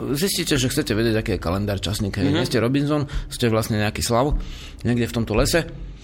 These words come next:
Speaker 1: A teraz zapichnete palicu a zistíte, že <laughs> podľa tieňov, že vlastne niekedy je poludnie, to je o jednej letného času, hej.
Speaker 2: Mhm.
Speaker 1: To málo kto dneska už aj dokonca vie, že o jednej je poludne. Ale v podstate, e, áno, tak v, v určitej dobe, e,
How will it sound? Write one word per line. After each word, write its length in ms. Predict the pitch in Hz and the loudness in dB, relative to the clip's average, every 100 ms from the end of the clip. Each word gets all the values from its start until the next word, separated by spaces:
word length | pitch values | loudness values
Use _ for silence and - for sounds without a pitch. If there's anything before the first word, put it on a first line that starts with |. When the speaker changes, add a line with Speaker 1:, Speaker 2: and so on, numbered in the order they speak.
| - - | -16 -10
Speaker 1:
A 160 | - | -4
teraz 240 | - 151 117 | 0 0 2
zapichnete 480 | 143 165 156 127 | 0 0 0 0
palicu 400 | 101 120 151 147 | 2 4 4 4
a 80 | 151 | 2
zistíte, 400 | 127 143 165 156 | 2 0 0 0
že 160 | 143 139 - 156 | 2 4 6 4
<laughs> 240 | 196 139 131 | 2 0 2
podľa 240 | 156 117 | 4 4
tieňov, 380 | 117 147 170 165 165 165 - - - - | 4 4 6 4 2 -2 -10 -12 -12 -4
že 220 | 135 147 | 0 2
vlastne 320 | 151 - 151 | 2 2 2
niekedy 320 | 160 165 151 135 | 2 2 2 4
je 100 | 120 | 4
poludnie, 720 | 139 170 190 196 196 170 165 | 4 2 4 4 4 2 -2
to 160 | - 117 | 2 2
je 80 | - | 4
o 160 | 139 | 4
jednej 400 | 165 175 180 170 - - - - | 4 4 2 0 -2 -4 -6 -4
letného 400 | - 131 143 135 | 0 0 2 2
času, 280 | 135 123 123 | 2 0 2
hej. 180 | 127 135 | 2 0
Speaker 2:
Mhm. 480 | 135 127 147 - - | 0 -2 -2 -4 -6
Speaker 1:
To 80 | - | -2
málo 180 | 110 | 0
kto 160 | 110 110 | 0 0
dneska 300 | 107 101 - | 0 0 0
už 160 | 110 110 | 2 2
aj 80 | |
dokonca 320 | 107 110 110 107 | 0 0 0 2
vie, 160 | 107 | 2
že 160 | 104 104 | 2 4
o 80 | 113 | 4
jednej 320 | 131 127 123 | 4 4 2
je 40 | |
poludne. 360 | 123 123 120 123 120 - - | 2 2 4 2 0 -6 -4
Ale 200 | - 170 | 2 2
v 80 | 185 | 2
podstate, 380 | 190 - 185 175 | 0 2 4 4
e, 140 | 156 - 151 151 | 4 0 0 0
áno, 460 | - 143 185 170 - | 2 2 4 2 0
tak 240 | - 151 - | -2 -2 -2
v, 260 | - 139 127 - - - - | -6 -6 -6 -8 -14 -14 -12
v 140 | - | -6
určitej 380 | - 160 - 151 | -2 0 2 2
dobe, 300 | 117 156 156 | 4 4 4
e, 80 | 175 | 4